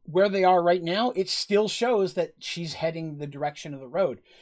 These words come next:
But as they go into villages and the, as they get into the big city, remember, the more people around,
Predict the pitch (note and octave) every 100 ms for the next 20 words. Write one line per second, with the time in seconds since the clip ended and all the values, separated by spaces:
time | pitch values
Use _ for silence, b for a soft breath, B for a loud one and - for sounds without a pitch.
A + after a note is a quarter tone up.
0 | b - D#3 D3+ D#3 D#3 D#3 D3 B2+ F#3
1 | E3+ D3+ E3+ D#3+ D3+ C#3 C#3 C3 B2+ D3+
2 | C#3+ C3 C3 - C#4 G#3+ D#3 D3 D3+ C#3
3 | C3+ D#3 D3+ C#4 C4+ E3 D3+ C#3+ C#3+